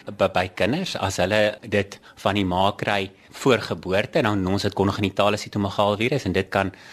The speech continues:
tot ernstige siekte lei, eh, by, by die ongebore baba. Dan is daar herpesvirus ses, wat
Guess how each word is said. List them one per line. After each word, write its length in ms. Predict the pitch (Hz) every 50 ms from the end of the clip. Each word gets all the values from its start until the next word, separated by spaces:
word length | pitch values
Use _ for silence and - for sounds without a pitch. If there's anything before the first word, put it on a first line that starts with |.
| - - -
tot 200 | - 101 98 -
ernstige 480 | - 104 107 107 104 - - - -
siekte 380 | 98 - - 101 - - - 107
lei, 360 | 104 101 104 127 165 175 -
eh, 100 | 80 92
by, 220 | 92 92 90 85 -
by 160 | - - 90
die 140 | 90 92 -
ongebore 580 | - 98 98 95 - 107 92 95 87 82 85 82
baba. 500 | - - 76 78 82 - 127 156 175 180 - - - - - - - - - - -
Dan 200 | - 101 104 110
is 160 | 113 104 -
daar 420 | - 107 98 98 98 101 104 - - -
herpesvirus 800 | 98 98 101 - - 120 107 - - 104 95 95 87 - - -
ses, 520 | - 147 190 - - - - - - - - - - - - -
wat 520 | 95 95 92 - 98 95 92 - - -